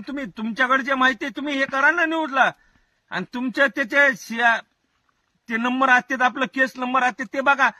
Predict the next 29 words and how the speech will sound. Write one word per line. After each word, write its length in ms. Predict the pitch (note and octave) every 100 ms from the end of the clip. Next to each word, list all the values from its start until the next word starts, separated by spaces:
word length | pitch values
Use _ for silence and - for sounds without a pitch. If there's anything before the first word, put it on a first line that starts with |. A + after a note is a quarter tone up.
| _ _
माझ्यावर 480 | C3+ E3+ G3 A#3+ B3+
जे 120 | B3
आहेत 160 | B3+ C4+
ते 140 | C4+
नंबर 260 | C4 C#4+ C4+
हे 160 | C4
करा 260 | C4+ D4 D#4
तुम्ही. 380 | D4+ E4 D#4 G3+ - _ _ _ _ _
आणि 120 | F3+ F3
तुम्ही 180 | A3+ B3
असे 260 | A3+ B3+
फुकट 440 | A3 F#3+ G3+ B3 A3+
आरोप 420 | A3+ A3 A3+ G3+
हे 100 | A#3+
ते 140 | G#3+
करू 140 | A3 A#3+
नका. 460 | A#3+ G#3+ A#3 A#3+ - _ _ _ -
आणि 220 | F3+ G#3+ - C4
तुम्हाला 300 | C4 D4 E4
म्हणजे 260 | D#4 D#4+ A3+ _ _ _ - G3
सध्या 320 | G#3 A3+ C#4+
करायचे 420 | C#4 D4 D4 E4+
काय 180 | D#4 D#4+
तुम्हाला? 480 | D#4 D#4 C4+ A#3+ F3 - _ _ _ _ - E3+
अरे 240 | A3 C4+
जितेंद्र 480 | G#3 A#3+ B3+ B3+ C4
आव्हाड 300 | A#3+ B3 B3+
जे 160 | A3+ C4
आहेत 340 | B3 B3